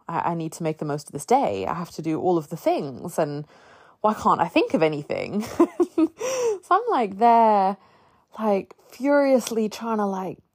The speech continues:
dig into the stretches of my mind. Like, "Well, what do you wanna do? You ca-, you can't just sit here and panic all day. Like, what's the plan?" <laughs>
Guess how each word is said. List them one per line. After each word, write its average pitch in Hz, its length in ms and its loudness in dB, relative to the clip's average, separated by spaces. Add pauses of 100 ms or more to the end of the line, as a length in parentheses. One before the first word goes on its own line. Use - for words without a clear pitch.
(100)
dig 247 260 0
into 226 320 -2
the 202 120 -2
stretches 196 580 -6
of 202 100 0
my 190 200 0
mind. 185 680 -4
Like, 180 400 -8 (600)
"Well, 185 300 -4
what 208 180 0
do 214 60 -2
you 202 100 2
wanna 180 220 0
do? 202 100 -4
You 165 460 0 (160)
ca-, - 240 -8
you 185 80 -8
can't 220 200 0
just 180 280 -4 (340)
sit - 320 -2
here 202 160 2
and 165 160 0
panic 285 380 -2
all 139 160 2
day. 139 240 2
Like, 175 240 0
what's 202 220 -6
the 160 80 -8
plan?" - 580 -2
<laughs> - 40 -20